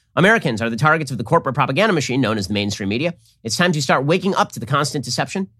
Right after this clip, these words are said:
and start exposing the skeletons they keep locked firmly in their closet. The Daily Wire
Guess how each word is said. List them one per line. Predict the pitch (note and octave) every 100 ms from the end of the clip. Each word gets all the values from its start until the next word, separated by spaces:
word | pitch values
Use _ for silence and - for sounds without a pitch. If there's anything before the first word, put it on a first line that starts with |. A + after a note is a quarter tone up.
| _ -
and | A2
start | D3+
exposing | A#2+ - G3 F#3 F3
the | C#3+
skeletons | G3+ F3+ C#3+ A#2+ A2+
they |
keep | A2 C3 - -
locked | A#2+ B2 - _ -
firmly | F#3 F3 G#2 G#2+
in | B2+
their | B2
closet. | B2 C3+ G#2+ - _ _ _ -
The | F#2+
Daily | D#3+ E3+
Wire | D#3 F3